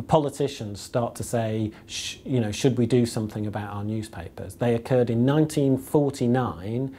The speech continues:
nineteen sixty-two and nineteen seventy-seven. So when there was a nineteen seventy-seven, um, uh, inquiry into the press, and they did a whole study, and they said seventy percent of the news at the general election, the previous general election,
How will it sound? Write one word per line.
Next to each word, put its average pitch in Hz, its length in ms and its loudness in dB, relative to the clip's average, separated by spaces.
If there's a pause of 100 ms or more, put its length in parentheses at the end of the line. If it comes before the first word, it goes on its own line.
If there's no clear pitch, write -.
(260)
nineteen 135 420 2
sixty-two 113 760 -2
and 113 100 0
nineteen 117 360 -2
seventy-seven. 107 840 -8
So 151 220 4
when 160 380 4
there 147 100 6
was 139 160 4
a 139 60 6
nineteen 151 340 6
seventy-seven, 139 1000 2 (120)
um, 101 520 -8 (340)
uh, 98 280 -8
inquiry 101 520 -4
into 101 180 -10
the 98 80 -8
press, 139 380 0 (260)
and 120 240 4
they 120 640 4
did 123 160 2
a 113 60 -2
whole 165 240 6
study, 110 400 -2
and 104 120 -4
they 107 60 -4
said 107 260 -4
seventy 156 460 2
percent 110 640 -6
of 123 460 4
the 110 80 -2
news 98 480 -6 (100)
at 143 220 2
the 120 100 2
general 120 400 2
election, 110 460 -6
the 101 40 -8
previous 113 360 2
general 95 320 -8
election, 104 460 -8